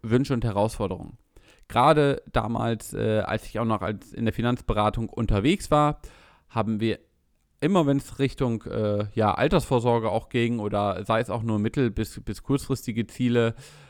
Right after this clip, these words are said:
ähm, war das halt immer auch das Thema, okay, wie kann ich das ganze Thema finanziell dann auch für mich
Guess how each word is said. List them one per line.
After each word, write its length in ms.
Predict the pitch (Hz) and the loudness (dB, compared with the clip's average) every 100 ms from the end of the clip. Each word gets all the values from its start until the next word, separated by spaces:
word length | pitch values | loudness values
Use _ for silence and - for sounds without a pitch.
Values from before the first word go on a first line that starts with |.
| - - | -12 -2
ähm, 580 | 107 104 107 104 104 - | 0 2 0 0 -4 -6
war 220 | - 110 113 | 0 2 2
das 260 | 107 - | -2 -2
halt 180 | 117 101 | -2 0
immer 160 | 123 120 | 2 2
auch 160 | 110 | 2
das 160 | - - | -4 -4
Thema, 540 | 127 113 107 107 107 | -2 0 0 0 -4
okay, 300 | - - 127 | -10 -4 -4
wie 80 | 107 | -4
kann 180 | - 113 | -6 -4
ich 100 | 104 | -4
das 140 | 113 | -6
ganze 300 | - 107 104 | -6 -6 -6
Thema 240 | - 110 104 | -6 -4 -4
finanziell 480 | - 107 - 117 113 | -4 -6 0 2 2
dann 120 | 101 | 0
auch 140 | 90 | -4
für 140 | - 104 | -2 0
mich 240 | 107 | 0